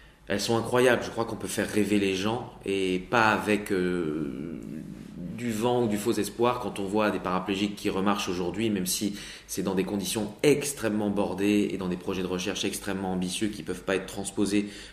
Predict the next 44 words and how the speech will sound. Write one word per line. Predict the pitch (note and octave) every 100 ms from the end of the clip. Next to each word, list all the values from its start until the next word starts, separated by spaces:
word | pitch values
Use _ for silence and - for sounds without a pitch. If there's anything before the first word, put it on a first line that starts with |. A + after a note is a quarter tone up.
| -
euh, | F2+ -
au | A#2
commun | - G#2+ G#2
des | G2
mortels | F#2 F2 F#2+ F2+
aujourd'hui. | F#2+ G2+ A2 C3+ - - - -
On | A2+
peut | D#3
faire | D3+ C3+ G#2
rêver | G#2 G2+
les | F#2+
gens | G#2
avec | F#2
les | F#2
perspectives | F#2 G2+ - G2
de |
la | F2+
stimulation | - G2+ F2+ F#2+
médulaire. | F#2+ F2+ F#2+ G#2+ A#2 - - - -
Euh, | G2 F#2 -
euh, | G#2+ F#2+ F2+
ça, | F#2 A#2+
sans | A2+ G#2+
exagérer, | G2+ G2 F#2 F#2+ G#2+
je | F#2+
crois | F#2 G#2
que | G#2
c'est | F#2
tout | G#2 G2+
à |
fait | F#2+ F2+
possible. | F#2 - - - - - - -
On | A2+ A#2+
a | B2
des | G#2 G2+ F#2+ E2+ - - - G#2 D3
avancées | D3 C#3+ C3
technologiques | A#2 G#2 A2 G2+ F#2+ G2
incroyables | F2+ - G2+ A#2 C#3 - -
avec, | - F#2 G2 -
euh, | E2+ - - - -
là, | G2 A2+ G#2+
ces | - - F2 E2+
prochains | D#2+ A2+ A2 G#2+
mois, | G2+ G2+ G2+